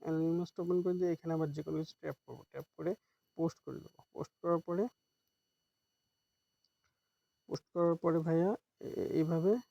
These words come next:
আবার আমি সেমভাবে লাইক বা লাভ দিয়ে কমেন্টে আসবো। কমেন্টে এসে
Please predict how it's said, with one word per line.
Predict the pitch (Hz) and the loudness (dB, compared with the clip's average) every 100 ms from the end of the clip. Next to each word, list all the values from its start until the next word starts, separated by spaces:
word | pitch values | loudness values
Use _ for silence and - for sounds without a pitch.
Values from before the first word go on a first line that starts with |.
| _ _ _ | _ _ _
আবার | 151 147 151 | -2 0 0
আমি | 151 160 180 202 _ | 0 0 -2 -6 _
সেমভাবে | - 170 170 170 175 247 - - | -4 -2 0 -2 -4 -6 -8 -4
লাইক | 147 147 156 165 | -2 -2 -4 -4
বা | 165 | 0
লাভ | 151 151 156 _ | 0 0 -4 _
দিয়ে | - 156 233 - _ _ _ _ _ - | -6 -4 -4 -8 _ _ _ _ _ -2
কমেন্টে | 139 139 - | 0 0 -4
আসবো। | - - - - | -8 -10 -16 -8
কমেন্টে | 151 160 165 175 | -4 -4 -4 -6
এসে | 165 - | -6 -4